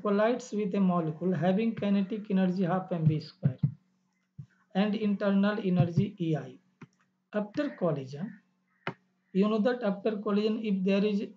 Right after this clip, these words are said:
exchange of energy, velocity will change, frequency will change. So that I have written here, "Let nu one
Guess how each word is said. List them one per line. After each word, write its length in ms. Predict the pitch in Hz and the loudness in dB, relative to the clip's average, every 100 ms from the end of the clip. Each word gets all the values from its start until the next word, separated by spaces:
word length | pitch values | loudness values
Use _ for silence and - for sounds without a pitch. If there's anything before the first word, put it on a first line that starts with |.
| _ 190 | _ -2
exchange 500 | 185 - 208 208 202 | -2 -4 -4 0 2
of 220 | 196 196 | 0 0
energy, 600 | 190 190 190 214 196 - - _ - | 2 2 2 0 -2 -4 -14 _ -4
velocity 640 | 160 160 185 - - 202 | 0 2 0 -4 -4 0
will 220 | 190 180 | 2 0
change, 340 | 160 175 175 175 - | -2 -2 -2 -4 -4
frequency 680 | 175 175 185 185 - 196 185 | -6 -4 0 0 0 0 2
will 220 | 170 160 | 0 -4
change. 340 | - 160 165 190 - _ _ _ | -4 -4 -4 -8 -12 _ _ _
So 360 | - 220 214 214 - - - - 185 | -4 -2 -2 -4 -16 -16 -16 -8 0
that 360 | 185 190 190 | 2 2 2
I 120 | 185 | 2
have 260 | 190 185 185 | 4 4 2
written 340 | 185 180 180 | -2 -2 -2
here, 200 | 170 180 185 | 2 2 4
"Let 340 | 190 - - - - _ _ - | 4 4 2 -6 -8 _ _ -2
nu 460 | 180 185 208 233 233 | 4 6 6 4 4
one 340 | 196 165 208 | 2 0 -4